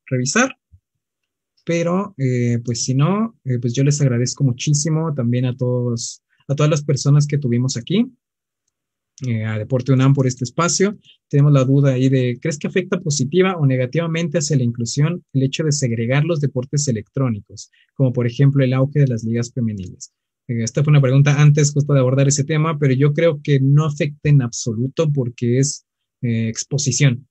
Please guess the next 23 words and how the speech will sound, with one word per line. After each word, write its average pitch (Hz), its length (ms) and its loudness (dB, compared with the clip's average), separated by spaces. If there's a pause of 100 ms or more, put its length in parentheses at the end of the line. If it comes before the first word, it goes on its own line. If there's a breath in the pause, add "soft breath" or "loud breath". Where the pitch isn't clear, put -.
es 139 160 0
exposición 147 760 0
de 143 120 4
que 139 100 0
hay 135 140 4
talento, 139 720 2 (320)
eh, 135 100 -8
como 123 240 -2
dice 127 360 -2
ese 127 180 -2
comercial 135 500 -2
que 143 160 -2
claramente 123 640 -2
no 120 160 0
nos 123 220 -2
está 123 600 0
patrocinando 147 640 2
y 131 60 4
no 117 120 -2 (160)
tenemos 123 260 -2
nada 131 220 0
que 143 120 0
ver, 160 240 2